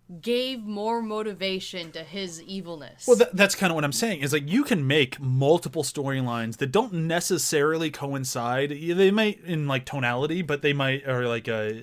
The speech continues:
Speaker 2: by subject matter, but they might not actually line up with each other very well. You can make that work in a movie. I, I have no problem with that. You can definitely make it work in a book. This movie, however,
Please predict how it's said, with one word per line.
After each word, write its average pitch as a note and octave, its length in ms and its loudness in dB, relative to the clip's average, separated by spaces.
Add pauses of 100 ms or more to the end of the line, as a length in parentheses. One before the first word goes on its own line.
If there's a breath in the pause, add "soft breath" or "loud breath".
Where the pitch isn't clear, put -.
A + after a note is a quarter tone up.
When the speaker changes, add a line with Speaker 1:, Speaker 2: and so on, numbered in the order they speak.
Speaker 2:
by B2+ 120 0
subject C3+ 440 -2
matter, D#3 280 2
but E3+ 120 0
they A3 60 2
might C#4 160 2
not G#3 180 0
actually D3+ 400 2
line C3 280 -2
up B2+ 160 -2
with D3 100 -6
each D3+ 160 -8
other D#3 160 -2
very D#3 220 -2
well. D#3+ 320 -4 (200 loud breath)
You E4 160 4
can C4+ 160 0
make G3+ 200 2
that B2+ 180 2
work B2+ 240 0
in A#2+ 60 -2
a G#2+ 40 -4
movie. G2+ 400 -6
I, B2 220 -2
I - 40 4
have B2 120 2
no D3 300 6
problem B2+ 260 0
with G2 120 -12
that. G#2 80 -16
You G#2 60 -14
can A2 220 -14
definitely E3+ 320 6
make B2+ 180 0
it B2 80 -8
work A2+ 240 -4
in G2+ 60 -12
a F2+ 60 -16
book. D3+ 400 2 (640 loud breath)
This C3 400 2
movie, D3+ 280 2
however, A#2 540 0